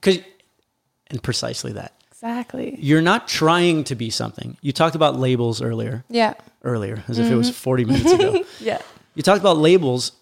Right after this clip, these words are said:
Speaker 1: because as soon as we say, "Oh, we're this and we're that," then we're kinda stuck to that.
Speaker 2: Exactly.
Speaker 1: We're in a prison of, "Oh, well, I, this person that I said I was would do this. Even though I'm not feeling like I wanna do that, I should do this because
Speaker 2: Yeah.
Speaker 1: that's what that person and that's what the people
Speaker 2: Yeah.
Speaker 1: that I think care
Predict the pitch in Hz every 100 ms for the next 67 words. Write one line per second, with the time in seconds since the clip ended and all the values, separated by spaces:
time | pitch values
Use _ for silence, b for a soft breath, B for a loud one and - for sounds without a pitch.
0 | _ 147 170 151 147 220 247 175 180 180
1 | 165 160 139 139 160 165 139 131 143 143
2 | - 151 196 - 180 147 - - 151 -
3 | 107 101 - 226 196 214 196 202 131 139
4 | 139 147 135 - 160 170 110 110 117 -
5 | _ 127 123 107 - _ _ _ _ _
6 | _ _ _ - 147 139 131 _ _ _
7 | _ _ - 120 202 - 185 190 165 135
8 | 127 175 180 123 120 110 117 127 123 123
9 | - - _ _ _ _ - 180 214 185
10 | 147 139 - - 202 165 135 123 120 117
11 | 110 113 113 113 - 131 - 147 117 123
12 | 123 117 - 240 226 208 147 147 - -
13 | 147 - 139 127 135 139 143 185 143 -
14 | 196 220 139 110 147 - - 127 - 165
15 | 156 123